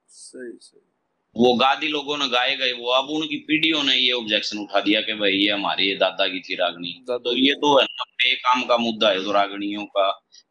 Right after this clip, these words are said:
Speaker 2: इस मामले में जब हजारों रागनी लक्ष्मीचंद ने लिख रखी है
Speaker 1: हम्म।
Speaker 2: और एक रागनी किसी ने वो मांगे राम जी का या किसी मेहर सिंह जी का, किसी का भी नाम लगा दिया, तो
Speaker 1: हम्म।
Speaker 2: इस पर ज्यादा विवाद नहीं होना चाहिए मेरी नजर में।
Speaker 1: जी।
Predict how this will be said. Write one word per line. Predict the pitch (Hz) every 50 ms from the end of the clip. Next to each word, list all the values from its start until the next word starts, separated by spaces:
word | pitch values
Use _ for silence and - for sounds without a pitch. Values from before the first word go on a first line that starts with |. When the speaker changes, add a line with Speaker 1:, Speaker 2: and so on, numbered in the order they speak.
| _ -
Speaker 2:
इस | 117 113 117 113
मामले | 120 117 120 117 117 120 120
में | 117 117 113 113 117 117 113 - -
जब | 107 123 127
हजारों | 123 120 104 101 90 90 95 107 127 131 131
रागनी | 127 120 117 120 120 123
लक्ष्मीचंद | 123 120 117 117 113 117 117 117 - 120 117
ने | 117 117
लिख | 110 113 113 110
रखी | 117 104 - - - - 92 92
है | 85 82 80
Speaker 1:
हम्म। | - - _ _ _ _ _ - - _ 123 120
Speaker 2:
और | 110 113
एक | 117 123 127 135 135 135
रागनी | 135 135 131 127 131 131
किसी | 131 - _ _ - - - 123 123
ने | 123
वो | 123 123 120 113 113 113
मांगे | 113 113 117 120 120
राम | 117 117 117 117
जी | 113 117 117
का | 110 120 110
या | 110 110 110
किसी | - - 113 110 113 110 110
मेहर | 110 113 117
सिंह | 113 107 110 107
जी | 104 107 104
का, | 107 104
किसी | - 113 110 104 131
का | 123 127 127
भी | 123 120
नाम | 113 110 110 113 104
लगा | 104 98 92 95 95
दिया, | 92 92 90 90 87 92
तो | - _ 113 113 117 113
Speaker 1:
हम्म। | 113 - - - - - - - _ -
Speaker 2:
इस | 131 131 - - -
पर | 147 139
ज्यादा | 135 139 139 135 139
विवाद | 135 135 139 127 127 127 123 120
नहीं | 113 104 92 98 110
होना | 110 101 87 85
चाहिए | - - 95 92
मेरी | 87 90 85 82
नजर | 82 82 78 80 80 76
में। | 78 78
Speaker 1:
जी। | - _ _ _ _ _ _ 123 113